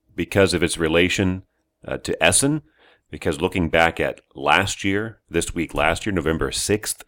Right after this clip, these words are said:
twenty thirteen, it was similar in that there were games with ten thousand views all the way down to number fourteen, but it's so much more this time around. We have games with ten thousand views all the way down to number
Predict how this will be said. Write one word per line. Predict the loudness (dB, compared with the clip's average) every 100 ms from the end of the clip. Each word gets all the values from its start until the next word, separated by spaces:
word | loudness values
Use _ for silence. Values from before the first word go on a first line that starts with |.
| _
twenty | -2 0 0
thirteen, | 0 -2 -2 -2 -2 -2 -8 _ -20 -20 -6
it | -2
was | 0 0
similar | 4 6 6 6 4
in | 2 0
that | 2 0 -2 0
there | 0
were | 2 0 0 -4 _
games | 0 4 4 0
with | -4 -6
ten | -2 0 0
thousand | 2 2 2 0 -2
views | 0 0 0
all | 2 2 4
the | 2
way | 0
down | 2 0 0
to |
number | -2 -2 -4
fourteen, | -6 -6 -6 -4 -2 -2 -2 -8 _ _ _ _ 2
but | 4 4 2 _ _ _ _ _ _ _
it's | -8 2
so | 4
much | 6 4 2
more | 2 4
this | 4 2
time | 0 0
around. | -2 -6 -4
We | 0
have | 0 -2 -8 _ -4
games | 0 2
with | 0 -6
ten | -4 -2 0
thousand | 2 2 2 0
views | 0 0 0
all | 4 4 4
the |
way | 2
down | 2 2 2
to | 0
number | 0 0 -4